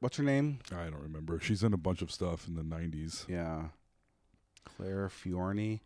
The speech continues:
Speaker 1: She's the
Speaker 2: She's Irish or something in
Speaker 1: the
Speaker 2: real life, right?
Speaker 1: s-, the s-, I think she's Scottish. Or s-, she was in a
Speaker 2: Okay.
Speaker 1: com-, uh, commercial for
Speaker 2: She's
Speaker 1: what,
Speaker 2: in Mystery
Speaker 1: what
Speaker 2: Men.
Speaker 1: booze commercial?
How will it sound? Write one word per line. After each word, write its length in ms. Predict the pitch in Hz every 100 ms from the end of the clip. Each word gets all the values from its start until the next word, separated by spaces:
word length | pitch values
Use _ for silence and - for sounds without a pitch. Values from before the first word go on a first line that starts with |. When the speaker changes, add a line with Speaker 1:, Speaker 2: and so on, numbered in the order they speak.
| _
Speaker 1:
She's 280 | - 117 101
the 460 | 110 98 92 85 - _ _ _ - -
Speaker 2:
She's 220 | - 131
Irish 500 | 117 135 113 95 -
or 80 | 95
something 320 | - 98 -
in 60 | 92
Speaker 1:
the 60 | 92
Speaker 2:
real 160 | 90 90 87
life, 200 | 80 -
right? 80 | 87
Speaker 1:
s-, 420 | 98 - - - -
the 100 | 95
s-, 200 | 82 -
I 80 | 120
think 160 | 147
she's 160 | - 92
Scottish. 680 | - - 104 110 95 82 -
Or 20 |
s-, 140 | 87 90
she 60 | 87
was 100 | 123
in 120 | 156
a 40 | 143
Speaker 2:
Okay. 120 | 85
Speaker 1:
com-, 120 | 135 -
uh, 260 | 120 107 101
commercial 420 | - 113 117 113
for 380 | 101 104 92 87
Speaker 2:
She's 220 | 117 143
Speaker 1:
what, 100 | 170
Speaker 2:
in 80 | 170
Mystery 340 | 143 - 131 110
Speaker 1:
what 80 |
Speaker 2:
Men. 220 | 104 101 101
Speaker 1:
booze 380 | 143 143 135 -
commercial? 800 | 127 104 92 - 90 87 80